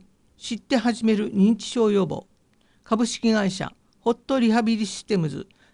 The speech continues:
代表取締役、松井和俊。写真があります。脳活チャレンジ教室の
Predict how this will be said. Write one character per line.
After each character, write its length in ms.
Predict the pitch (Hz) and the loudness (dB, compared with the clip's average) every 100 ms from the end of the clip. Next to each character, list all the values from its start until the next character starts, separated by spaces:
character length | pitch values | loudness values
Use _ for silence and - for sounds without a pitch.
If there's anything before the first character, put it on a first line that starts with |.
| _ | _
代 200 | 214 247 - | 2 2 2
表 220 | 240 226 _ _ - | 0 -2 _ _ -4
取 180 | 214 208 | -2 0
締 300 | 220 208 190 | 0 0 0
役、 320 | 170 - - | -2 -6 -8
松 280 | 170 185 262 | -6 -6 -6
井 100 | 233 | -6
和 120 | 226 | -6
俊。 400 | 196 190 - - - _ _ _ | -6 -8 -12 -14 -20 _ _ _
写 160 | - | -6
真 240 | 190 220 208 | -4 -2 -2
が 80 | 185 | -2
あ 60 | |
り 100 | 151 | -8
ま 140 | 139 143 | -10 -14
す。 160 | - _ _ _ _ _ _ _ _ | -18 _ _ _ _ _ _ _ _
脳 200 | 220 277 | 0 2
活 420 | 277 262 262 247 - | 2 -2 -2 -6 -6
チ 120 | 220 | -2
ャ 40 | |
レ 120 | 220 247 | 2 2
ン 60 | |
ジ 120 | 226 | 0
教 200 | - 233 | -4 -4
室 200 | 190 - | -4 -6
の 200 | 143 135 | -10 -10